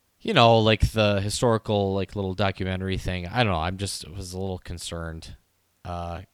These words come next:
whereas, like, you know, some movies, like, kinda open up with a bang. This one kinda opens up with some exposition. So I was a little concerned about it. But, but, like, we're getting into, and we've, we've been talking about this movie for years and years and years.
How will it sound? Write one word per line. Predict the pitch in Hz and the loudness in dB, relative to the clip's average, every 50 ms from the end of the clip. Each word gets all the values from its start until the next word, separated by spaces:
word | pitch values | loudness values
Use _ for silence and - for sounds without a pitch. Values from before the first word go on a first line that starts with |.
| 110 - _ _ _ _ _ _ - - - 113 | -20 -20 _ _ _ _ _ _ -20 -20 -14 -4
whereas, | 117 117 113 110 101 113 | 0 0 0 2 2 2
like, | 110 104 - - | 0 0 0 -2
you | 107 | -2
know, | 101 98 | -2 -2
some | 95 - - 117 110 | -2 -2 -4 -2 -2
movies, | 107 110 98 101 101 90 87 | -2 -2 -2 -2 -4 -2 -2
like, | 92 87 - | -4 -4 -4
kinda | - - 98 95 98 | -6 -6 -4 -4 -4
open | 87 104 104 - - | -2 -4 -2 0 0
up | 101 95 - | -2 2 0
with | 101 90 95 | 0 0 0
a | |
bang. | 85 - 92 90 90 90 87 87 85 82 - - - - _ _ - | -4 -4 -2 -2 -2 -2 -4 -4 -6 -10 -12 -16 -20 -20 _ _ -10
This | 95 - - | -8 -4 -4
one | 98 95 | -4 -4
kinda | - - - 90 90 | -6 -6 -6 -4 -2
opens | 87 90 90 - 98 90 82 - | -2 -2 -2 -2 -4 -6 -4 -4
up | 87 87 - - | -4 -2 -2 -2
with | 85 87 - - - - | -2 -2 -6 -8 -14 -16
some | - - - 95 87 | -14 -12 -8 -6 -6
exposition. | 85 85 - - - 87 82 90 87 - - - 82 | -6 -6 -8 -10 -10 -10 -8 -8 -8 -8 -8 -10 -10
So | - - 147 | -8 -6 -6
I | |
was | 156 147 | -6 -4
a | 165 | -4
little | 180 170 135 | -6 -6 -6
concerned | - - 107 95 - - 101 107 104 | -8 -10 -12 -10 -8 -8 -8 -8 -8
about | 95 92 90 90 85 | -6 -4 -4 -2 -2
it. | 85 85 - - - - - - _ _ | -4 -8 -8 -16 -20 -20 -20 -20 _ _
But, | - 131 127 - - - | 6 6 6 4 6 6
but, | 123 - - _ _ _ _ _ _ _ _ _ _ _ - - | 6 6 6 _ _ _ _ _ _ _ _ _ _ _ -6 -2
like, | 120 120 - - | -2 -2 0 4
we're | 107 127 143 139 | 4 4 4 6
getting | 123 160 160 147 135 123 | 6 6 6 6 6 6
into, | 120 117 113 107 - - - - 123 113 - - | 4 2 2 -2 -6 -10 -6 -4 -6 -4 -4 -2
and | 120 117 117 | -2 -2 2
we've, | 113 123 127 120 - - - - - | 2 2 2 0 -4 -12 -14 -12 -4
we've | 127 139 165 165 | -2 -2 2 2
been | 151 113 | 2 2
talking | - 117 110 104 92 104 | 6 6 6 6 4 2
about | 92 90 87 - | 0 0 -2 -2
this | 87 87 | -6 -8
movie | 87 92 90 85 80 | -6 -4 -4 -4 -6
for | - - 87 82 | -8 -10 -10 -8
years | 82 87 90 90 85 80 | -6 -6 -4 -6 -6 -8
and | 80 73 78 | -10 -12 -12
years | 80 80 78 76 - | -14 -14 -14 -16 -16
and | 80 80 | -18 -16
years. | 80 80 82 80 78 71 - - - | -16 -14 -14 -14 -14 -14 -16 -16 -16